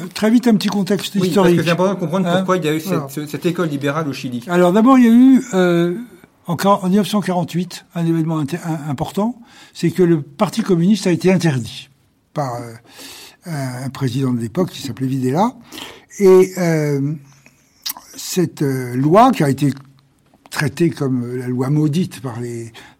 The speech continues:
Speaker 1: par, par ses victimes, qui étaient donc les communistes, a permis à Pinochet, pour la première fois de sa vie, comme, euh, chef militaire de la zone nord du pays, euh, de faire une rafle de tous les co-,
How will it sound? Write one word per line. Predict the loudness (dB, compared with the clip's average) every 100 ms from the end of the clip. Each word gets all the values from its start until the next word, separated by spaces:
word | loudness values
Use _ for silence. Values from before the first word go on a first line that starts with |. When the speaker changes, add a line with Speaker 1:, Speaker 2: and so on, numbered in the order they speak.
| _
Speaker 1:
par, | -10 -8
par | -12 -6
ses | -4
victimes, | -4 0 2 2
qui | 0
étaient | -8 -6
donc | -4 -6
les |
communistes, | -8 -4 4 4 4 -4 -16 -16 -14 -14 -16 -20 -20 _ -10
a | -4
permis | 0 2 2
à | 2
Pinochet, | -2 -2 -2 -4 -2 -2 -4 -8 _ _ _ _ _ _ -2
pour | -2
la | 0
première | 0 0 -2
fois | -6
de | -6
sa | -6
vie, | -2 2 2 0 -6 _ _
comme, | -2 2 2 2
euh, | 0 0 -2 -4 -8 _ _ -6
chef | -2 0 0
militaire | -2 0 0 0
de | -2
la | -2
zone | 0 0
nord | 2 0
du | 0 -2
pays, | -2 2 4 4 0 _ _ _ _ _ _ _ _ -14
euh, | -12 -10 -8
de | -8
faire | -4 0 0
une | 2
rafle | 2 2 0 2
de | 2
tous | 2
les | 0
co-, | 2 2 2 0